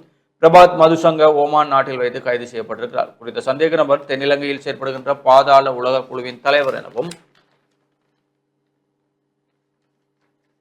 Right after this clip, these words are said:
சர்வதேச போதைப் பொருள் கடத்தல் வலையமைப்பின் உறுப்பினர் எனவும் தெரிவிக்கப்பட்டுள்ளது. அத்துடன் அவர் தற்போது போலீஸ் தடுப்பு காவலில் வைக்கப்பட்டுள்ள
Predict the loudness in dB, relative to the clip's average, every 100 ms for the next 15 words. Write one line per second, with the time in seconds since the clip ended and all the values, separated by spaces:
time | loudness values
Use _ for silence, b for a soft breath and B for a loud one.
0 | _ _ _ _ _ 2 4 4 2 4
1 | 2 6 6 4 0 -2 -2 -2 -2 -4
2 | -2 -2 -4 -10 -8 -6 -6 -6 -6 -4
3 | -8 -10 -10 -8 -12 -10 -10 -6 -6 -6
4 | -8 -6 -6 -6 -6 -6 -6 -4 -4 -4
5 | -2 -2 -2 -4 -4 -4 -2 -2 -2 -2
6 | -4 -4 -12 -10 -2 -2